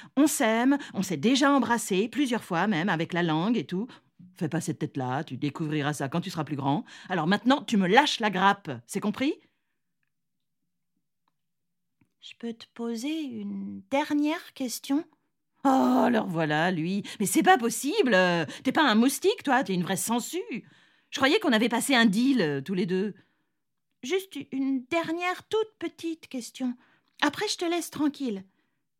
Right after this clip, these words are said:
C'est possible, euh, d'être amoureux de plusieurs personnes à la fois ?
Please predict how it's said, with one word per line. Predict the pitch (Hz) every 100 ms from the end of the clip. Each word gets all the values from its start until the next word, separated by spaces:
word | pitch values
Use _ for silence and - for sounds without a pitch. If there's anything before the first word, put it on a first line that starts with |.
| _ _ _ _ _ _ _ _ _ _ _
C'est | - 294
possible, | 277 294 294 571 466 277
euh, | 254 254 254
d'être | 233 247 247 277
amoureux | 277 262 269 269 381 403
de | 262 226 233 226 _ _
plusieurs | 320 349 349 349 -
personnes | - 285 - - 415 359
à | 254
la | 226 220
fois ? | -